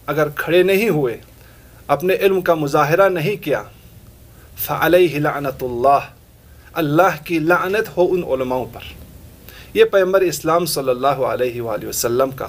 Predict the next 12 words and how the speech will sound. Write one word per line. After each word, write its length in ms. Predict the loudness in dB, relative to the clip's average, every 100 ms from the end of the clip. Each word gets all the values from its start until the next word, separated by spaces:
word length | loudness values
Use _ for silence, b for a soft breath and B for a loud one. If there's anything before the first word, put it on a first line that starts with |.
| -6
कौल 220 | -6 -6
है। 140 | -10 -20 -20 -20 -20 B B B B B B B B B -14 -4
हम 140 | 2
इस 200 | 4 6 4 2 -6 -20 -20 -6
फरमान 480 | -4 2 4 2 0 -2
को 100 | -4 -4 -14 -20 -20 -20 -20 -20 -20 -20 -20 B B B -4
नज़र 340 | 0 4 4 4
में 140 | 0
रखते 300 | -2 -4 -6
हुए, 280 | -6 -8 -12 -16 b b b -20 -20 -20 -6
क्योंकि 260 | -6 0
आज 420 | 4 4 4 0